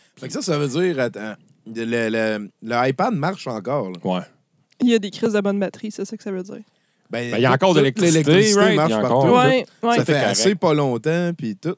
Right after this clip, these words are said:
Speaker 1: là,
Speaker 2: Ouais,
Speaker 1: c'est,
Speaker 2: tout est
Speaker 1: c'est
Speaker 2: correct.
Speaker 1: weird, ça.
Speaker 3: Fait qu'il y a encore des employés de centrale qui sont pognés dans la centrale à faire de
Speaker 1: Ça se
Speaker 3: l'électricité.
Speaker 1: peut. Ça se peut.
Speaker 2: Ouais.
Speaker 3: Et tant qu'à être là.
Speaker 2: Puis en
Speaker 3: Faire de
Speaker 2: plus, son
Speaker 3: l'électricité.
Speaker 2: iPad, le son, il est on.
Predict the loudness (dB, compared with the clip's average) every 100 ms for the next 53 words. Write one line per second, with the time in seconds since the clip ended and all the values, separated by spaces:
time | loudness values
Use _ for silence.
0 | _ -10 -10 -8 -6 -4 -4 -4 -2 -4
1 | -6 -10 -10 -8 -2 0 0 2 2 2
2 | -2 -2 -2 -2 -2 -2 -4 -6 -6 -8
3 | -10 -10 -10 -6 -4 -2 -2 -4 -6 -10
4 | -10 -10 -10 -10 -10 -12 -10 -10 -10 -12
5 | -12 -12 -10 -6 -6 -6 _ _ -14 -8
6 | -8 -8 -12 _ _ _ _ _ _ -10
7 | -6 -4 -6 -6 -10 -10 -14 _ _ _
8 | _ _ _ _ _ _ _ _ -2 -2
9 | 2 2 4 2 4 2 2 2 2 2
10 | -4 _ -2 0 2 2 4 2 0 2
11 | 2 0